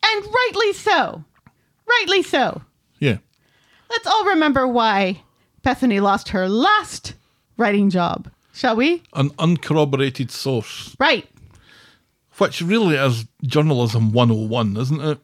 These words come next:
Speaker 1: Right, yeah.
Speaker 2: Later, Daniel tries to have a word with her to apologise, but then Bethany appears from nowhere, mad at Daniel, at saying, "Sorry to Daisy."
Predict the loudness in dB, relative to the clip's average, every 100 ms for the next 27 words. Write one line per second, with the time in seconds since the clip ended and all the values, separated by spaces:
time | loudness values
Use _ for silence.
0 | _ _ _ _ -2 -2 -2 -10 _ -2
1 | 0 0 -4 -14 _ -12 -4 -2 -2 0
2 | 2 2 0 -2 0 -2 -2 -2 -4 -4
3 | -6 -4 -4 -2 -2 0 -2 -2 -4 -14
4 | -20 _ _ -6 0 2 2 2 0 0
5 | 0 -2 -2 -4 -2 -4 -2 -2 -4 -4
6 | -2 0 0 -2 -4 -4 -4 -4 -4 -6
7 | -4 0 0 0 0 0 2 -2 -4 -6
8 | -2 2 2 0 -4